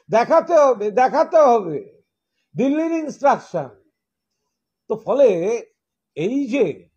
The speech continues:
মারিচ সংবাদ তখন ছিল, এখন হচ্ছে এজেন্সি সংবাদ। "কথা বলো না, কেউ শব্দ করো না, ভগবান নিদ্রা গিয়েছেন, গোলযোগ সইতে পারেন না।"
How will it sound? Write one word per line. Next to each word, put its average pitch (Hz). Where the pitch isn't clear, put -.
মারিচ 170
সংবাদ 269
তখন 247
ছিল, 302
এখন 214
হচ্ছে 233
এজেন্সি 220
সংবাদ। 143
"কথা 180
বলো 233
না, 269
কেউ 240
শব্দ 185
করো 233
না, 254
ভগবান 220
নিদ্রা 214
গিয়েছেন, 240
গোলযোগ 208
সইতে 190
পারেন 135
না।" 113